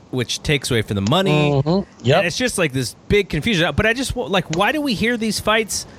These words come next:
Speaker 1: being talked about now when we know that they're not gonna
Speaker 2: The,
Speaker 1: happen until
Speaker 2: it's
Speaker 1: fans
Speaker 2: all,
Speaker 1: come back?
Speaker 2: it's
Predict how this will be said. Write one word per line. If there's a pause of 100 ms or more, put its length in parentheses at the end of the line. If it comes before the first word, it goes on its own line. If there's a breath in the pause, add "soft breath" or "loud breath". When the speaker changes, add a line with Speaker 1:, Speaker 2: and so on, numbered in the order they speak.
(260 loud breath)
Speaker 1:
being
talked
about
now
when
we
know
that
they're
not
gonna
Speaker 2:
The,
Speaker 1:
happen (180)
until
Speaker 2:
it's
Speaker 1:
fans
Speaker 2:
all,
Speaker 1:
come
back? (200)
Speaker 2:
it's